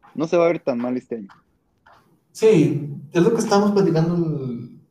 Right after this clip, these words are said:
Speaker 2: podcast pasado, o sea, Jaguars yo creo que es el primer pick, sí, pero no está tan mal como
Speaker 1: No
Speaker 2: están
Speaker 1: está tan,
Speaker 2: otros
Speaker 1: exacto.
Speaker 2: equipos, o sea, entonces yo creo que este pick,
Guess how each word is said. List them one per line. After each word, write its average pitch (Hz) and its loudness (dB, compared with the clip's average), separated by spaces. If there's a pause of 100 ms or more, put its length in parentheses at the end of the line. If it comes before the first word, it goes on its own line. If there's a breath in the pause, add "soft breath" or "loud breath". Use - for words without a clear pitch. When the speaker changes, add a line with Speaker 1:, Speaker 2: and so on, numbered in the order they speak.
Speaker 2:
podcast 143 -4
pasado, 139 0
o 120 -4
sea, 123 -6
Jaguars 165 -2
yo 170 -6
creo 170 -4
que 180 -6
es 160 -6
el 160 -4 (400)
primer 135 -2
pick, 151 0
sí, 127 -6
pero 151 -2
no 131 -4
está 151 -8
tan 147 -4
mal 117 -4
como 151 -4
Speaker 1:
No 123 -2
Speaker 2:
están 131 -4
Speaker 1:
está 147 -8
tan, 165 -2 (160)
Speaker 2:
otros 127 -4
Speaker 1:
exacto. 127 -4
Speaker 2:
equipos, 160 -2
o 120 -2
sea, 117 -8 (680)
entonces 127 0
yo 123 0
creo 147 0
que - -2 (460)
este - 2
pick, 156 2